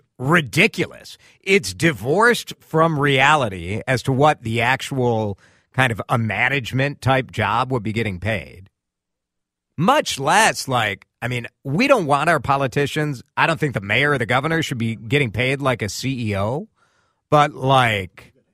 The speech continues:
one, one hundred forty thousand dollars.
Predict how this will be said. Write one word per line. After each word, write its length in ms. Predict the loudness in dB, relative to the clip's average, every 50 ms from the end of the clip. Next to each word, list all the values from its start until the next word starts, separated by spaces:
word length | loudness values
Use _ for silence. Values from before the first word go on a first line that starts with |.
| _ _ _ _ _ _ _ _ _ _ _ _ _ _ _ _ _ _ _ _ _ _ _ _ _ _ _ _ _ _ _ _ _ _ _ _ _ _ _
one, 960 | -18 -8 -4 -2 0 0 0 0 0 -2 -2 -2 -4 -4 -6 -6 -8 -10 -14 _ _ _ _ _ _ _ _ _ _ _ _ _ _ _ _ _ _ _ _ _ _ _ _ _
one 380 | -10 -6 -2 0 2 2 2 0
hundred 420 | 0 -2 -2 -4 -4 -6 -6 -6
forty 360 | -6 -4 -4 -2 -2 -2 -4
thousand 460 | -4 -4 -4 -2 -2 -2 -4 -4 -6
dollars. 520 | -4 -4 -4 -4 -4 -6 -8 -10 -12 -12